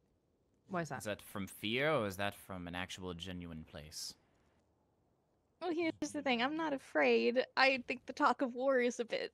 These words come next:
Speaker 3: extreme right now.
Speaker 1: I just bring it
Speaker 3: Um,
Speaker 1: up as a poss-, as a
Speaker 3: Sure, but
Speaker 1: extreme
Speaker 3: we're already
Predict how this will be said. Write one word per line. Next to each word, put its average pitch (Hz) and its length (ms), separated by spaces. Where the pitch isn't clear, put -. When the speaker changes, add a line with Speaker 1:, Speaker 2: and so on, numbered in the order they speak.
Speaker 3:
extreme 277 880
right 262 260
now. 247 460
Speaker 1:
I 247 160
just 240 200
bring 214 160
it 190 60
Speaker 3:
Um, 180 60
Speaker 1:
up 170 100
as 180 140
a 175 40
poss-, 156 340
as 156 260
a 143 400
Speaker 3:
Sure, 311 540
but 247 280
Speaker 1:
extreme 240 420
Speaker 3:
we're 285 180
already 285 300